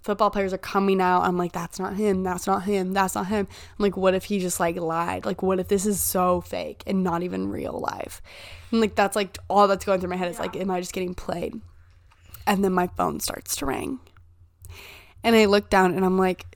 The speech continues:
Speaker 1: "Dude, are you kidding? Like, I'm getting some random phone call right now when I'm stressed." And then I look a little closer and it's from Nebraska. And I was like, "Oh, snap." So I, I answer the phone. I'm like,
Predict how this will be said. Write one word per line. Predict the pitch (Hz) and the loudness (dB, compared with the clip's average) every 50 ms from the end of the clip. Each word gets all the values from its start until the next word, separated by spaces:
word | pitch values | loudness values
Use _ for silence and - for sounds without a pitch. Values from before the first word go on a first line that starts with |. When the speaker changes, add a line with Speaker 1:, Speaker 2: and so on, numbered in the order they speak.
| - - - | -20 -18 -8
Speaker 1:
"Dude, | - 202 190 185 | -4 -4 -2 -2
are | 180 175 | -2 -4
you | 185 | -4
kidding? | 175 - - 190 185 185 196 202 | -6 -6 -6 -2 0 0 0 0
Like, | 202 180 | 0 0
I'm | 190 185 | 0 0
getting | 185 190 185 185 185 185 | 0 0 2 2 2 0
some | - - 185 180 170 170 | 0 -2 -2 -2 -2 -4
random | 165 175 - 190 190 185 | -4 -2 -2 -2 -4 -4
phone | - - - 208 | -6 -6 -6 -4
call | - - 226 233 | -2 2 4 6
right | 247 262 262 | 6 6 8
now | 269 269 277 302 330 339 - - - - - - | 8 8 8 8 6 4 2 -2 -18 -20 -2 2
when | 247 226 | 6 8
I'm | 220 208 190 | 8 8 8
stressed." | - - - - 190 185 202 233 311 - - - - - - - - - - - - - - - - - | 4 2 -2 0 4 6 6 6 6 2 -2 -8 -8 -10 -12 -14 -20 -18 -18 -18 -20 -20 -20 -20 -4 2
And | - 214 214 220 | 4 4 6 6
then | 220 | 8
I | 214 214 202 | 8 8 6
look | 196 196 185 - | 6 4 2 2
a | 185 | 2
little | 175 - - 156 - | 2 0 -2 -6 -8
closer | - - - - - - - | -8 -10 -10 -8 -8 -6 -4
and | - 214 | -4 -4
it's | 220 - - | -4 -4 -4
from | - - - - | -4 -2 0 0
Nebraska. | - - - - - - - 254 - - - - - - 285 - - - - - - - - - - - | -2 0 2 2 0 0 -2 -4 -6 -8 -8 -6 -6 -6 -6 -6 -14 -16 -20 -20 -20 -10 -10 -10 0 2
And | 233 233 | 2 4
I | - - | 4 2
was | - - - | 0 0 -4
like, | - - - - - - _ _ - - - - _ - - _ | -6 -6 -6 -8 -10 -18 _ _ -20 -20 -20 -20 _ -20 -4 _
"Oh, | - - - 107 - 269 | 6 6 8 8 6 6
snap." | 262 - - - - - 226 214 208 - - - - - - - - - - - | 4 2 -2 -2 0 4 4 6 8 6 6 4 0 -2 -8 -14 -14 -14 -16 -14
So | - - - 254 240 | -12 2 10 12 12
I, | 233 226 220 220 220 - - - - - | 12 12 12 12 10 4 0 -14 4 6
I | - 214 240 320 294 | 6 10 12 12 12
answer | - - 208 214 220 226 220 - 233 226 | 12 10 10 8 8 6 4 2 0 0
the | 214 208 202 | 0 0 -4
phone. | 190 202 190 185 185 180 180 - | 0 0 2 2 2 0 -2 -4
I'm | - 196 208 214 214 | -4 -4 -4 -2 -4
like, | 214 208 214 - | -4 -6 -6 -12